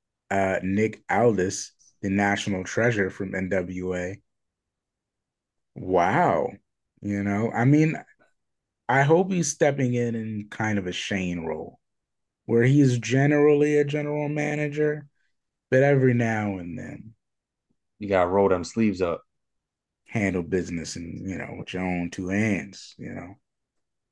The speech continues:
Speaker 2: Look, I'm gonna be completely honest here. I applaud both moves ten times
Speaker 1: Tremendous.
Speaker 2: over.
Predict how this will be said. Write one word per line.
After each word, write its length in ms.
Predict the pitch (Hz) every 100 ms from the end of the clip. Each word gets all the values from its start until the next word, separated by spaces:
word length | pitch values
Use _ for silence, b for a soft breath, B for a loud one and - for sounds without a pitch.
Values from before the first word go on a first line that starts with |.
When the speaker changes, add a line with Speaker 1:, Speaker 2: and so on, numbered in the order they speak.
| _
Speaker 2:
Look, 240 | 113 113 98
I'm 240 | 104 139
gonna 120 | 165 131
be 160 | 131
completely 500 | 123 95 - 101 95
honest 400 | 85 92 98 95
here. 240 | - 101 101
I 460 | 101 117 127 117 98 _ _ -
applaud 960 | 92 - - 101 104 107 104 101 - _
both 320 | 110 110 110
moves 640 | 101 104 104 101 98 - - _ _ _ _ _ _ _ _ _
ten 260 | - 113 104
times 380 | - 98 92 85
Speaker 1:
Tremendous. 100 | 87
Speaker 2:
over. 280 | 78 73